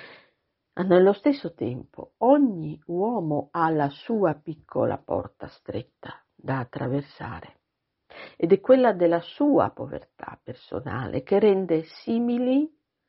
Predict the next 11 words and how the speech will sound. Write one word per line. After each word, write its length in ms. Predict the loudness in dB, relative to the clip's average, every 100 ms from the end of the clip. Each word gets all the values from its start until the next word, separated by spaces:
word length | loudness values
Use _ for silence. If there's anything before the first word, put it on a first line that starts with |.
| _ _ _
a 60 | -8
colui 460 | -2 2 2 2 0
che 220 | -2 -2
è 60 |
venuto 960 | 2 0 2 -2 -4 _ -6 -6 -6 _ _ _ _ _ _ _ _ _ _ _
per 220 | -2 0
compiere 540 | 0 0 0 -4 -2
la 140 | -2 -2
giustizia 540 | -8 -10 -10 -4 -6
di 160 | -6 -8
Dio 460 | -2 0 0 -6